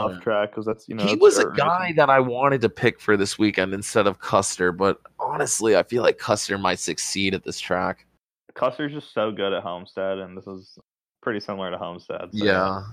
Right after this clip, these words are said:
Speaker 2: And
Speaker 1: Yeah,
Speaker 2: I have
Speaker 1: Custer,
Speaker 2: none-
Speaker 1: he, he got wrecked out, like, super early last year. It was Nemechek. He got into it with
Speaker 2: <laughs>
Speaker 1: Nemechek
Speaker 2: That's
Speaker 1: year.
Speaker 2: right. That's right.
Speaker 1: Yeah. So, I don't know. Last year, he didn't really get to see what he could really do. So, if he stays clean, yeah, I think Custer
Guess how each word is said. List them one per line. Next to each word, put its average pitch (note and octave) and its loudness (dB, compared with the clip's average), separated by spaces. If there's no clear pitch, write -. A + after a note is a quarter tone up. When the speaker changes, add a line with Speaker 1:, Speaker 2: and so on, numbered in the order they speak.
Speaker 2:
And C#3 6
Speaker 1:
Yeah, - 4
Speaker 2:
I A2+ 4
have D#3 6
Speaker 1:
Custer, F3 2
Speaker 2:
none- A#2 0
Speaker 1:
he, D#3+ 0
he E3 0
got E3 2
wrecked A#2+ 0
out, A2 2
like, F#2+ -4
super G#2+ -6
early G#2 0
last F2 -2
year. B2 -2
It - -2
was A2+ -10
Nemechek. A#2+ -4
He A2+ -4
got A2+ 0
into A2 -4
it A2 0
with F2+ -6
Speaker 2:
<laughs> - -
Speaker 1:
Nemechek C#3+ 4
Speaker 2:
That's D3 6
Speaker 1:
year. A#2+ 0
Speaker 2:
right. A2+ 6
That's G2+ -6
right. G#2 6
Speaker 1:
Yeah. G#2 -2
So, G2+ 0
I F#2+ 4
don't A2 0
know. G#2 -4
Last A2+ -4
year, A2+ -8
he B2 -12
didn't A2 -16
really G#2+ -14
get G#2 -14
to A2+ -20
see A2 -12
what G2+ -8
he - -14
could G#2 -14
really G#2 -6
do. G2 -8
So, - -8
if A2 -8
he B2+ -4
stays A#2 -4
clean, G2 -14
yeah, F#2+ -8
I - -6
think - -12
Custer F#2+ -6